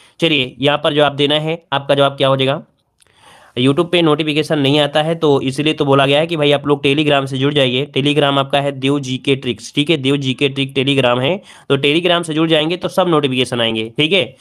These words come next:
तो इसीलिए कहा जाता है कि अगर कुछ पीडीएफ़ भी होती है, क्लासें होती हैं, सब आपको मिल जाएंगे, ठीक है। चलिए बताइएगा कि चौथा व्यक्ति ज़्यादा होशियार है, इस वाक्य में कौन सा आपका यहाँ पर विशेषण है?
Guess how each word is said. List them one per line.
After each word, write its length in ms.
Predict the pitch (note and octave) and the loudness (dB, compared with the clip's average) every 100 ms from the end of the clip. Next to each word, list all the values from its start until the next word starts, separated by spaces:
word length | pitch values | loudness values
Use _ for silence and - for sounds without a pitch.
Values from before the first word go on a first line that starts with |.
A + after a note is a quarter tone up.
| - _ | -20 _
तो 240 | C3+ C3+ | 2 2
इसीलिए 340 | C3+ C3+ E3+ D#3 | 0 -2 0 0
कहा 180 | C#3+ | 0
जाता 240 | C3 A#2+ A#2+ | 0 0 -2
है 80 | B2 | -4
कि 120 | C3+ | -2
अगर 180 | C#3 C3+ | 0 0
कुछ 180 | C3+ C3+ | -2 -4
पीडीएफ़ 340 | C#3 C3 D3 | -2 0 2
भी 60 | C#3 | 2
होती 340 | C3+ C3 C3 | 0 0 -2
है, 220 | B2+ B2 | -2 -4
क्लासें 480 | B2+ _ C3+ B2+ C3+ | -6 _ -4 -2 -2
होती 240 | C#3+ B2+ E3 | -2 0 -4
हैं, 60 | |
सब 160 | E3+ E3+ | 0 0
आपको 200 | B2 A#2+ | 0 -2
मिल 140 | G#2+ | -2
जाएंगे, 320 | G#2+ G#2 G2+ - | -2 -4 -4 -2
ठीक 120 | E3+ | 0
है। 300 | A3 - _ _ _ _ _ _ _ - | 0 -4 _ _ _ _ _ _ _ -4
चलिए 180 | D3+ | 0
बताइएगा 440 | C#3+ C#3 D#3 C#3+ D#3 - - | 0 0 2 2 0 -14 -6
कि 60 | E3 | -6
चौथा 360 | D3 F3+ F3+ A3 | 0 0 2 0
व्यक्ति 300 | F#3 F3+ G3+ | -2 -4 0
ज़्यादा 300 | E3 E3 F3+ | 0 2 0
होशियार 480 | E3 D#3 E3 D#3+ | -2 -2 2 2
है, 240 | D#3+ D3 E3 - - | 0 -4 -4 -10 -6
इस 140 | C#3+ | -2
वाक्य 320 | E3 E3 E3+ | 0 0 0
में 140 | F3+ F#3 | -2 0
कौन 220 | D3 C#3+ | 0 0
सा 140 | C#3 | 0
आपका 400 | D3 C#3+ D#3 E3 - | -2 0 -2 -2 -2
यहाँ 200 | C#3 C3 | -2 0
पर 100 | D3 | -2
विशेषण 460 | C#3+ B2 B2 C3+ B2+ | -2 -4 -4 -2 -2
है? 280 | B2 D3 | -2 -4